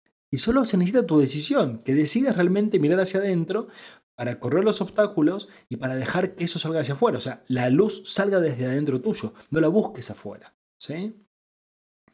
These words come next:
Por eso es que el cuerpo no comete errores. El cuerpo no se equivoca, pero tampoco comete aciertos. O sea, en realidad el cuerpo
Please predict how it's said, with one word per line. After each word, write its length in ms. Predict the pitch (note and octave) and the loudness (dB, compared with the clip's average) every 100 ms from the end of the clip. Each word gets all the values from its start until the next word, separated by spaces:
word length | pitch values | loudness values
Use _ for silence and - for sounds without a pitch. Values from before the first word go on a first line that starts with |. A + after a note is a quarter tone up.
| - - - - - - | -20 -18 -16 -18 -20 -2
Por 100 | G3+ | 0
eso 240 | A3 C4 | 4 2
es 60 | - | 2
que 360 | - F#3 F#3 - | 4 4 2 -2
el 160 | C#3+ C#3 | 0 4
cuerpo 340 | G3 G3 G3 | 4 4 2
no 260 | D#3+ F#3+ F#3+ | 2 0 0
comete 600 | F3+ G3+ B3 - C#3+ - | 0 2 0 0 -4 -2
errores. 800 | D3 A2 A2 G#2 - - - - _ _ _ _ - | -2 0 -2 -2 -8 -12 -14 -20 _ _ _ _ -10
El 100 | - | -2
cuerpo 260 | F#3+ F#3+ | -2 0
no 240 | D3+ E3 F3 | 0 0 2
se 100 | E3 | 0
equivoca, 540 | - A3 A#3 G#2 - _ _ _ _ | 2 0 0 -2 -18 _ _ _ _
pero 140 | A#2+ B2 | -4 -2
tampoco 360 | B2+ A2+ G2+ | 0 0 0
comete 340 | E3+ C#3+ D3 C#3 | 2 2 2 0
aciertos. 640 | A#2+ - C#3+ A2+ G#2+ - | 2 2 2 0 -10 -14
O 80 | - | -8
sea, 180 | - D#3 | -4 -4
en 80 | B2+ | -2
realidad 400 | C#3 D#3 G#3+ F3 | 0 2 0 -2
el 160 | D3 | -4
cuerpo 380 | D3+ D3+ D3 E3 | -2 -2 -2 -8